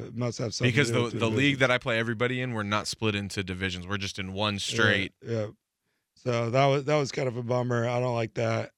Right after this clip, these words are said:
Speaker 1: It changes the strength of schedule a little more,
Speaker 2: <laughs>
Speaker 1: but we'll keep rocking with it.
Speaker 2: I mean, it is what it is. I mean, realistically, I started out the season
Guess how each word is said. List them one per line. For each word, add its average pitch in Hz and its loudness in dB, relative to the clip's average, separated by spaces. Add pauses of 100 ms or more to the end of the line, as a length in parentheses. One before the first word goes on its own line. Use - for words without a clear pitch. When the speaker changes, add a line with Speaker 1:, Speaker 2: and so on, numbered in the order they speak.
Speaker 1:
It - -20
changes 113 -4
the 104 -4
strength 117 -4
of - -8
schedule 113 -2
a 120 0
little 120 0
more, 113 -2
Speaker 2:
<laughs> 104 -8
Speaker 1:
but 110 -4 (840)
we'll 131 -2
keep 127 -4
rocking 107 -2
with 101 -8
it. - 0
Speaker 2:
I 151 4
mean, 170 -2
it 165 -2
is 151 2
what 135 2
it 117 2
is. 110 0
I 123 2
mean, 127 0
realistically, 139 2
I 110 4
started 143 2
out 127 2
the 113 -8
season 110 -2